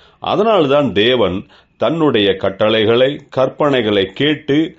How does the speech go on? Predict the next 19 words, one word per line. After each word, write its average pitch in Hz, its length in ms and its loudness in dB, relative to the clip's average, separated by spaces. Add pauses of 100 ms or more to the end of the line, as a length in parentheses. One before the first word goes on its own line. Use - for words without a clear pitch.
(220)
அவர்கள் 98 400 0
நடக்கும்போது, 95 1040 -2 (260)
அவர்களுடைய 117 640 2
சமாதானம் 139 1080 0
நதியைப் 123 640 -2
போல் 104 260 0
இருக்கும், 110 580 -2 (360)
அவர்களுடைய 107 560 0
நீதி 113 640 -2 (160)
சமுத்திரத்தின் 127 880 -2
அலைகளைப் 113 600 0
போல 104 300 0
இருக்கும் 92 680 -4
என்கிறார். 82 760 -2 (300)
அசாதாரணமான 110 1120 0 (160)
சூழ்நிலைகளிலும் 98 840 0
கூட 95 520 -2 (320)
தான் 139 340 -2
அவர்களை 101 560 0